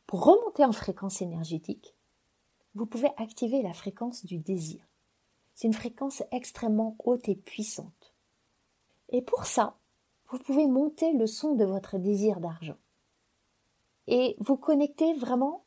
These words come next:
au désir, pas au besoin d'argent. Le besoin est très connecté au manque. Le désir vous connecte à vo-, vos envies, à vos élans de vie.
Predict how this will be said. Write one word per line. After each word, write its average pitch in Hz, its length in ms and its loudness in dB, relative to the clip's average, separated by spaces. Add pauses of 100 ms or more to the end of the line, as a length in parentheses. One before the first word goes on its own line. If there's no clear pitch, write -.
(140)
au 214 120 0
désir, 196 560 4
pas 302 300 -2
au 226 180 2
besoin 208 840 -2
d'argent. 170 420 -8 (1500)
Le 208 120 4
besoin 285 600 6
est 208 140 0
très 339 280 -2
connecté 220 640 0
au 185 100 -4
manque. 147 180 -6 (1040)
Le 190 160 4
désir 254 520 8 (800)
vous 214 120 -2
connecte 269 680 0 (320)
à 190 120 -4
vo-, 180 280 -4 (100)
vos 185 380 -2
envies, 233 420 0 (580)
à 185 380 -2
vos 196 200 0
élans 254 680 4
de 180 180 0
vie. 185 480 2